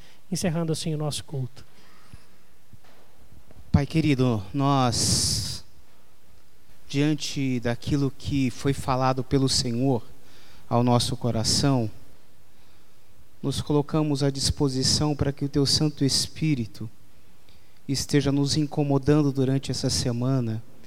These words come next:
Speaker 2: em relação a uma vida generosa.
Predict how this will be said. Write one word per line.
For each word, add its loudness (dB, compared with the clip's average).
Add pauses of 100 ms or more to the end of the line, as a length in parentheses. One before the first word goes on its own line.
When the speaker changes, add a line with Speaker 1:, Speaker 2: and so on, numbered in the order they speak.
(420)
Speaker 2:
em 4
relação 4
a 2
uma 4
vida 2
generosa. 0